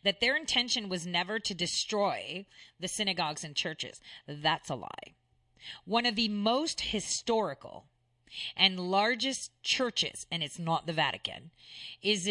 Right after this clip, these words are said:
Saint Sophia in Istanbul. That is the most ancient, most elaborate, most amazing piece of Christianity's history.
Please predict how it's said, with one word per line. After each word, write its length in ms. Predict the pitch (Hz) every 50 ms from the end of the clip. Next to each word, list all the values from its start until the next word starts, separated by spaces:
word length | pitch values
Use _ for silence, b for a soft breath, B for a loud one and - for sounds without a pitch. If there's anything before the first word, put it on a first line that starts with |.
| 196 -
Saint 480 | - - - - - 226 233 233 - -
Sophia 920 | - - - - 220 202 185 - - - 247 240 208 151 - - - - 180 - _ _ _ _ _ _ _ _ _ _ _ _ _ _
in 140 | 190 185
Istanbul. 560 | 190 175 - - 175 160 165 147 131 - - _ _ _ _ _ _ _ _ _ _ _ _ _ _ _ _ _ _ _ _ _ _ _ _ _ _ B B B B B B B B -
That 380 | 185 180 160 220 226 240 226 - -
is 180 | 220 214 190
the 240 | 165 202 214 202 196 -
most 320 | 196 185 175 170 - - - _
ancient, 640 | - 175 185 190 - - - 226 233 262 269 - - -
most 360 | 190 185 180 180 175 - - -
elaborate, 720 | 190 175 165 175 165 160 175 147 175 175 185 202 190 B B B B B B
most 360 | 170 190 196 196 185 - - _
amazing 760 | - 196 190 185 185 185 185 190 202 208 190 - 269 285 285 B B B B B -
piece 320 | - 226 214 220 - - - -
of 200 | 202 180 165 B B B B B _
Christianity's 920 | - - 254 247 - - - 233 214 208 202 202 214 208 180 196 180 170 -
history. 720 | - - - 254 240 - - - 147 - - - - -